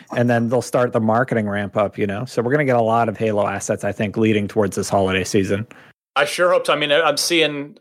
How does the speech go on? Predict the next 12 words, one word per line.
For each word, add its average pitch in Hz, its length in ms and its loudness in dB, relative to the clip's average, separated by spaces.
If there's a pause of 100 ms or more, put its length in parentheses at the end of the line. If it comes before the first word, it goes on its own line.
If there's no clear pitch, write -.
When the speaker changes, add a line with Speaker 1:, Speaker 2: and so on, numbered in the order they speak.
Speaker 2:
uh, 127 460 2 (220)
since, - 460 -2
you 175 80 -6
know, 131 80 4
the 123 140 0
community 220 440 0
is, 143 180 0
is 147 200 -2
antsy. 127 400 -2
They're 113 220 0
ready 135 420 -2
for, 117 720 -2